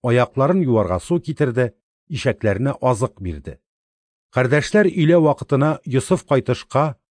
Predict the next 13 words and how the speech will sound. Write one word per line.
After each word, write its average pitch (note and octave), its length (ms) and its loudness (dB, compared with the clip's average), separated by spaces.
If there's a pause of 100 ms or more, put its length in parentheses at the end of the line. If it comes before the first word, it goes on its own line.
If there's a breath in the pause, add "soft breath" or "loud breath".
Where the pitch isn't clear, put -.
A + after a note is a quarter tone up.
(220)
үзләренең C3+ 560 0
бүләкләрен C3 580 0
әзерләп G#2 540 -2
куйдылар. E2+ 460 -4 (520)
Төшкелекне D#3+ 680 0
ашау D3 600 0
монда C#3 300 0
булачагын B2+ 640 0
аларга A#2 400 0
инде B2 400 0 (320)
хәбәр B2+ 320 2
иткәннәр B2 480 0
иде. D2 260 -8